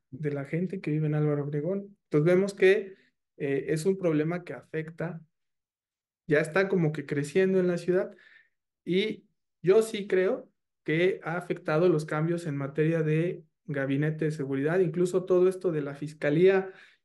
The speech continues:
distraída prácticamente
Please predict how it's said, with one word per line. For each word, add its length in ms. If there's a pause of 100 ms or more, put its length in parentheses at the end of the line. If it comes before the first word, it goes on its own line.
distraída 1120 (640)
prácticamente 920